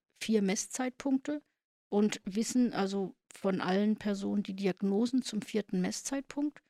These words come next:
Und wenn wir nun Sprachdaten nehmen vom dritten Messzeitpunkt, also fünf Jahre davor, oder vom zweiten Messzeitpunkt, also zehn Jahre davor,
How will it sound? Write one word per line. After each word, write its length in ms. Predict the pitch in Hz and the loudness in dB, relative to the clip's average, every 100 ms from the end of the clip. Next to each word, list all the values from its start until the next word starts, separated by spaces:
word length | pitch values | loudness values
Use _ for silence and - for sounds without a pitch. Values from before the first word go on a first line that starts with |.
| _ _ | _ _
Und 80 | 214 | 2
wenn 180 | 214 220 | 6 6
wir 80 | 220 | 6
nun 260 | 214 208 | 4 4
Sprachdaten 920 | 202 - - 196 - - 254 254 240 | 0 -4 -2 -2 -2 -2 -2 0 2
nehmen 240 | 240 247 240 | 4 4 2
vom 240 | - 196 | 0 -4
dritten 440 | 185 214 - 277 269 | -2 -4 2 6 6
Messzeitpunkt, 720 | 269 - - 262 - 262 247 | 6 0 -8 -8 -2 -2 0
also 160 | 180 | -2
fünf 380 | - - 226 - | -6 -2 -2 -2
Jahre 300 | 240 226 226 | -2 -2 -2
davor, 480 | 220 220 - 220 208 | -4 -6 -6 -4 -2
oder 180 | 180 180 | -2 -2
vom 380 | - 180 170 170 _ | -2 -4 -2 -4 _
zweiten 600 | - - 175 208 254 254 | -8 -2 0 2 4 4
Messzeitpunkt, 640 | 247 - - 233 - 214 | 2 -4 -6 -6 -6 -4
also 160 | 156 156 | -4 -6
zehn 380 | - - 202 240 | -6 -2 2 2
Jahre 240 | 226 220 | 0 -2
davor, 360 | 214 - 214 | -4 -4 -2